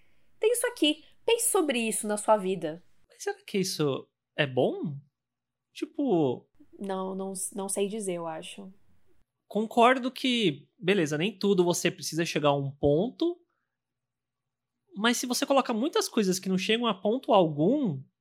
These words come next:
Speaker 2: às vezes não era só melhor não ter colocado a princípio? Porque a série tem muito essa questão do relacionamento das duas e criticar o sistema de saúde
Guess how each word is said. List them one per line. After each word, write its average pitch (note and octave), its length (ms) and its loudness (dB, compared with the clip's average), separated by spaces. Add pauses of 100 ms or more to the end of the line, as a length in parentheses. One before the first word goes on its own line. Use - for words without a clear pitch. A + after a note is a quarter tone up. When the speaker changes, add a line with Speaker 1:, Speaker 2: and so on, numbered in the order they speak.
(840)
Speaker 2:
às F3+ 120 -4
vezes A#3 140 0
não C4+ 80 0
era A#3+ 140 2
só G#3 160 -2
melhor G3 280 0
não D#3 100 -4
ter D3+ 100 -8
colocado C#3 480 -2
a C#3 40 -6
princípio? C3 760 -6 (280)
Porque D3+ 160 2
a F3 40 6
série F#3+ 160 2
tem F#3+ 120 -2
muito F#3 200 0
essa G3+ 160 0
questão F3 460 -2
do C3+ 100 -2
relacionamento C#3+ 640 0
das C3+ 220 0
duas F3 280 2
e F#3+ 80 -2
criticar F#3 440 -4
o - 20 -4
sistema D#3+ 340 -6
de D#3 100 -10
saúde F3 760 -2